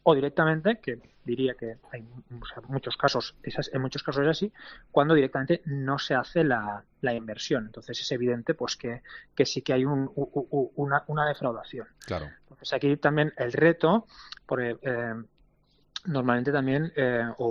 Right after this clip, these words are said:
Speaker 1: o en muchas ocasiones, el, eh, las transferencias se hacen incluso a bancos extranjeros.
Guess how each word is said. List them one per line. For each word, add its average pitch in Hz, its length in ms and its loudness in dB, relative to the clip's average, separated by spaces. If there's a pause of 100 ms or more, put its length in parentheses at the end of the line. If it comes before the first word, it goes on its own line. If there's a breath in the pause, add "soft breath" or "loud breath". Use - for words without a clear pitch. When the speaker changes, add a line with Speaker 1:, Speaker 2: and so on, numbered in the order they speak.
(120)
Speaker 1:
o 107 160 -4
en 107 80 -12
muchas 131 300 -8
ocasiones, 139 540 -2 (460 loud breath)
el, 127 380 2
eh, 120 400 -4
las 139 220 -2
transferencias 151 840 0
se - 100 -4
hacen 143 280 -4
incluso 135 320 -6
a 139 80 4
bancos 127 340 -4
extranjeros. 117 720 -2